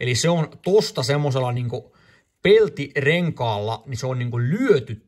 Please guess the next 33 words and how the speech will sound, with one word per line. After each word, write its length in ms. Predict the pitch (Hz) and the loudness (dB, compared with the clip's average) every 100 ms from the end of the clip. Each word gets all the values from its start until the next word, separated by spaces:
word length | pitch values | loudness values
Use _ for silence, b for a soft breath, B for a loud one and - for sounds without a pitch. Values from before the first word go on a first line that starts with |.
| - | -4
tähän 360 | 139 131 117 | -2 0 -2
semmoiseen 440 | 117 127 120 120 117 | -4 -6 -6 -6 -4
olakkeeseen 840 | - 165 120 - 110 95 85 87 | -2 0 -2 -4 -8 -8 -10 -12
paikallensa. 760 | 101 107 98 92 73 - - - _ _ _ _ _ _ _ _ _ _ B B B B B B B B B B | -10 -10 -10 -12 -14 -18 -20 -20 _ _ _ _ _ _ _ _ _ _ B B B B B B B B B B
Ja 60 | |
sen 260 | 113 165 214 | -2 0 0
takia 280 | 214 190 165 | -2 -2 -2
näitä 220 | 156 131 | 0 -2
tuli 200 | 156 156 | -4 -2
myös 240 | 151 131 120 | -2 -2 0
välillä 260 | 147 147 | 0 0
semmosia, 400 | 127 156 147 127 | -2 -2 -2 -4
koska 220 | 120 113 | -6 -8
sinnekin 400 | 117 170 175 151 | -6 -4 -2 -2
pääsee 300 | 143 131 123 | -2 -2 0
alumiinioksidi 800 | 135 151 143 131 123 117 - 117 | 0 0 0 -2 -2 -6 -6 -6
lopulta 420 | 117 135 143 127 113 | -4 -4 -6 -6 -2
väliin, 320 | 156 147 127 | -2 -2 -4
niin 60 | |
sit 140 | 117 - | -6 -6
kun 100 | 147 | -4
lähdetty 240 | 131 - | -4 -4
pyörittää 640 | 117 160 165 131 - 120 113 | -6 0 0 0 -4 -4 -2
mäntää 460 | 151 151 123 117 | -2 -4 -4 -4
sisälle, 480 | 117 135 135 120 113 - B | -4 -4 -4 -2 -6 -8 B
niin 80 | 117 | -8
suojakumi 560 | 165 170 147 131 123 120 | -2 0 0 -2 -4 -4
onkin 180 | 120 | -4
pyörähtänyt 600 | 117 151 139 117 117 117 | -2 0 0 0 -4 -2
mukana 400 | 117 147 - 123 | -2 -2 -2 -4
ja 60 | 110 | -4
irronnut 560 | 120 143 123 104 98 - | 0 0 0 -6 -8 -10
tuolta. 400 | 113 95 80 | -10 -10 -12